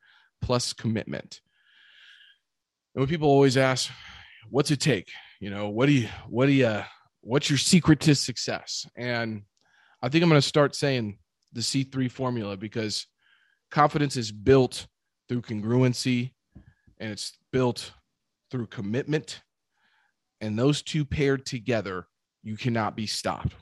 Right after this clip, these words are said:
wh-, whatever you're deciding to do. But you have to be committed. And that's what I'm saying with the stepping up to the plate. This isn't for everybody. If you, <laughs> I've been writing a lot about on the blogs,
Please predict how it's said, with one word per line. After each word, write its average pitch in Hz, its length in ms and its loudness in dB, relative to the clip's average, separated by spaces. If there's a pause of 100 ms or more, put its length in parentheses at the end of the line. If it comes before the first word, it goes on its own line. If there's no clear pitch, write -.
wh-, 120 240 -6
whatever 147 360 4
you're 135 180 2
deciding 113 540 0
to 104 120 -16
do. 90 240 -6 (1080)
But 127 140 -6
you 139 60 -2
have 170 180 0
to 170 80 -2
be 139 120 0
committed. 107 460 -4 (360)
And 110 400 0
that's 135 240 4
what 135 100 2
I'm 120 140 0
saying 117 400 -2
with 107 240 -4
the 101 300 -4
stepping 117 420 -6
up 107 160 -6
to 117 100 -10
the 104 120 -8
plate. 104 400 -4
This 123 180 -4
isn't 165 260 0
for 127 500 2 (420)
everybody. 104 580 -2 (180)
If 117 240 -6
you, 156 340 2 (300)
<laughs> - 300 -18
I've 123 80 -2
been 135 140 4
writing 147 280 8
a 127 60 2
lot 131 220 6
about 120 280 4
on 117 120 2
the 107 60 -4
blogs, 104 560 0